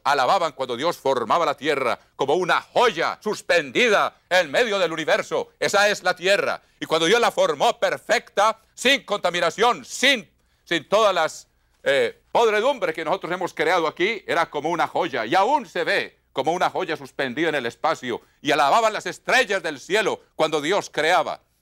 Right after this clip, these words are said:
Ahora, ¿qué son las estrellas del cielo? Dentro de los contextos que la Biblia nos brinda, podemos entender el simbolismo.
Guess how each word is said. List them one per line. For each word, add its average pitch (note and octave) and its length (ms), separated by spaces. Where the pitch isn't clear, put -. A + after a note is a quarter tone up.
Ahora, D3+ 380
¿qué E3 140
son G#3 180
las D3 140
estrellas D#3+ 400
del A2+ 140
cielo? F3 360
Dentro G#3+ 480
de C3+ 240
los B2+ 340
contextos E3+ 680
que - 80
la C3+ 80
Biblia D3+ 300
nos G#2+ 200
brinda, F3+ 440
podemos D3 320
entender B2+ 360
el D3 100
simbolismo. G2+ 840